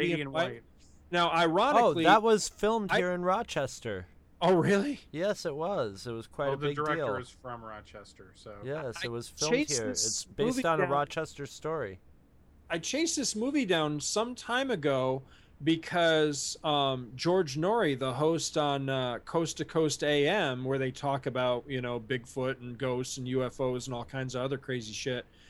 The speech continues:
Speaker 2: he loves this movie and raves about it all the time. So I tracked it down to watch it,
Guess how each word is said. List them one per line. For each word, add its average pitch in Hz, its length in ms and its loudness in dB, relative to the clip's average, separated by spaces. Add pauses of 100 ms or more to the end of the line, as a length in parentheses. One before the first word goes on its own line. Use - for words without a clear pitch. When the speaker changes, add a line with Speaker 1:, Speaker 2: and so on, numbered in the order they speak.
(280)
Speaker 2:
he 262 300 4
loves 156 580 2
this 127 260 -8
movie 143 340 -2
and 127 260 -4
raves 190 380 2
about 131 260 0
it 131 120 -2 (100)
all 165 340 6
the 156 120 -6
time. 165 360 -2
So 147 140 -2
I 139 60 2
tracked 226 360 -2
it 202 120 -2
down 208 240 2
to 175 60 0
watch 180 420 0
it, 220 220 4